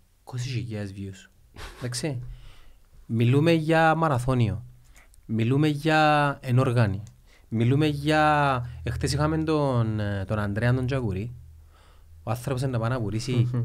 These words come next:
Speaker 1: διακόσια πενήντα χιλιόμετρα, εν το αντίστοιχο Ντακάρ, αντί με αυτοκίνητο βουρά. Και βλέπω το στα views εγώ. Εντάξει, να, να, να κάνει αίσθηση,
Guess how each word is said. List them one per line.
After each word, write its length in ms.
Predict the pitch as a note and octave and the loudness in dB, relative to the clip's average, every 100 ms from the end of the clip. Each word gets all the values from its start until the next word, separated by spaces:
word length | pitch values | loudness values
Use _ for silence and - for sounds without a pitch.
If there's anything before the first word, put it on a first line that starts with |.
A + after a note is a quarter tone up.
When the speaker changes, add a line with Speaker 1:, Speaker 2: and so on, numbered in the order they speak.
| - - - | -6 -12 -4
Speaker 1:
διακόσια 720 | - A#2+ A#2 - C3+ D#3 F#3+ F#3+ | 2 2 2 2 4 4 2 2
πενήντα 440 | D#3 B2 C#3 D#3+ | 2 2 2 0
χιλιόμετρα, 920 | D#3 A2 A#2 A#2+ B2 B2 C3+ C3 B2 A#2+ | -2 -2 0 2 0 0 -2 -2 -4 -4
εν 100 | A#2 | -4
το 340 | C3+ C3 A2 | -2 -2 -4
αντίστοιχο 640 | A2 A2+ A#2+ - C3 C#3+ - - | -4 -4 -4 -4 -2 -4 -6 -8
Ντακάρ, 480 | B2+ B2 A#2+ C3 C#3+ C#3+ - - - - - | 2 4 6 8 6 4 -8 -18 -20 -20 -8
αντί 320 | A#2 B2 A#2+ B2 | -4 0 0 2
με 100 | C#3 | 2
αυτοκίνητο 640 | - A2+ B2 C3+ C3+ C3 B2 | 2 2 4 6 6 2 -2
βουρά. 460 | A2 A#2 A2 C3+ B2 - - - - _ | 0 2 4 2 0 -10 -16 -18 -20 _
Και 120 | - | -4
βλέπω 340 | C3+ E3 C#4 E4+ | 2 4 4 2
το 80 | D3+ | -2
στα 240 | A#2+ G#2+ | -2 -6
views 200 | G2 G2 F#2+ | -6 -8 -10
εγώ. 260 | D#2+ A#2+ - - - - - - - | -12 -16 -20 -20 -20 -20 -20 -20 -6
Εντάξει, 260 | - A#3+ F3 | -2 2 4
να, 320 | D#3+ E3+ E3+ - | 4 4 0 -4
να, 240 | D#3+ D3+ - - - - - | -2 -2 -4 -20 -20 -12 0
να 140 | D3 C3+ | 4 6
κάνει 640 | D3 F#3 G3 D3 A#2 G#2 - | 8 8 8 6 4 0 -6
αίσθηση, 680 | A2+ A2+ - G#2+ - G2+ A#2 | -2 -2 -2 -4 -4 -4 -6